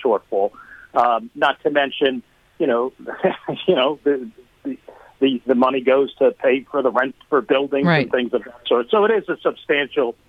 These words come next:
Speaker 1: uh, uh, financial impact for our service providers. Real Alternatives, like I said, we have other contracts, uh, but this, this really, really is gonna impact the services, uh, to the women in need. And,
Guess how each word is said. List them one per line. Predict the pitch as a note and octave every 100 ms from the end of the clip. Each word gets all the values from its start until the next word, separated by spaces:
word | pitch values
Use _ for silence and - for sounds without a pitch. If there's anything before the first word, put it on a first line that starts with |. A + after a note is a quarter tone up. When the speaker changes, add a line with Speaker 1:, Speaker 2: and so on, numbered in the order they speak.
| _ _ -
Speaker 1:
uh, | C#3 A#2+ G#2+ B2
uh, | A2+ G2
financial | G3+ A3 C3 - A#2
impact | A#2+ - C3+ B2 _ _ _ _ -
for | E3 D3
our | B2 A#2+
service | D3 B2 A#2 -
providers. | A#2 G2+ G2 A#2 A2 D3+
Real | D3+
Alternatives, | D3 - D#3 C#3 C3+ A2+
like | C3 C3
I | A#2+
said, | C#3+ B2 B2
we | B2+ C3+
have | B2
other | B2 A#2
contracts, | - - D3+ - G#2 G#2+ _ - - _ C3
uh, | A#2 A2+ G#2+ -
but | B2+ D#3
this, | D3 - _ -
this | D3 -
really, | D#3+ A3+ C#3 A#2+ A2+ - _
really | C3+ B2+ F#3 F#3 A2+ G#2 G2+ C3+
is | B2 G2+ -
gonna | A#2+ A#2
impact | C#3 B2+ - C3 B2 -
the | C#3+ -
services, | E3 D3+ C#3 - B2 A2 G2+ _ _ _ _ _ -
uh, | B2 A#2 -
to | D#3
the | C3+
women | C3 B2 A2
in | G#2
need. | C3+ C3+ G#2+
And, | G#2+ A2